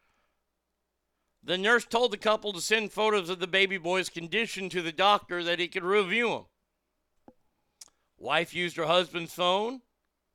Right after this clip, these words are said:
who's operated by Google-owned Android, and took photos of the junk.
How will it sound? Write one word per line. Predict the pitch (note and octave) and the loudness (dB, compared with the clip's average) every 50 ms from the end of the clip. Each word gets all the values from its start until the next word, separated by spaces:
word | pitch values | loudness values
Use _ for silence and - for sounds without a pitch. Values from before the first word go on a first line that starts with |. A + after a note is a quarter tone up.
| _ _ _ _ _ _ _ _ _ _ _ | _ _ _ _ _ _ _ _ _ _ _
who's | - B2+ A#2 C#3 | -16 -8 -4 0
operated | D3+ D#3+ - - D#3+ D#3+ E3 D#3+ C#3+ | 0 0 0 -2 -2 -2 -2 0 0
by | D3+ C#3+ C3+ | 0 0 -2
Google-owned | C3+ B2+ D#3 F3+ E3+ E3+ F3 E3+ D#3+ E3 D#3+ D#3 D#3 | -2 -4 -6 -4 -2 -2 -2 -2 -2 -2 -4 -6 -4
Android, | C#3 - F#3 G3 G#3 G3+ F#3 D3+ D#3+ D#3+ E3 F3 F#3 F#3+ F#3 - | -2 0 2 2 2 0 -2 -2 0 2 2 2 2 2 0 -2
and | E3 E3 E3+ | -2 -2 -2
took | D#3+ F3+ G#3 G3 - | -2 -4 -4 -4 -2
photos | - G3+ A3 A3+ G3+ F#3+ F#3+ G3+ G#3 F#3 E3 | 0 0 2 2 2 2 0 0 -2 -4 -6
of | - - E3 F3+ F3 D#3+ | -2 0 2 2 2 0
the | F#3 F3+ | -4 -2
junk. | D3+ C#3 G3 A3 G#3 F3 | 2 4 4 4 4 0